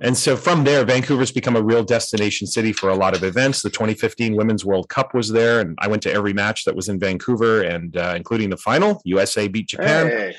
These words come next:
Speaker 1: Uh, so, um, it, it really is a, it's a, it's a spectacular city. It's one of the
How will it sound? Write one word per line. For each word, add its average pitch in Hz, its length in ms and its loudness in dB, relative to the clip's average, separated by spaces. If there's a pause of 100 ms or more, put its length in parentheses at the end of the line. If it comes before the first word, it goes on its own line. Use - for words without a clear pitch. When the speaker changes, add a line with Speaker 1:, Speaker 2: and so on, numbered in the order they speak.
(220)
Speaker 1:
Uh, 107 300 2
so, 117 480 2
um, 110 320 2
it, 135 180 0
it 147 220 2
really 170 280 4
is 151 140 0
a, 120 320 2 (120)
it's 110 200 -4
a, 107 240 2
it's 107 200 -2
a 104 80 -2
spectacular 120 680 0
city. 117 420 2
It's - 240 -2
one 110 140 0
of 104 60 0
the 101 180 -2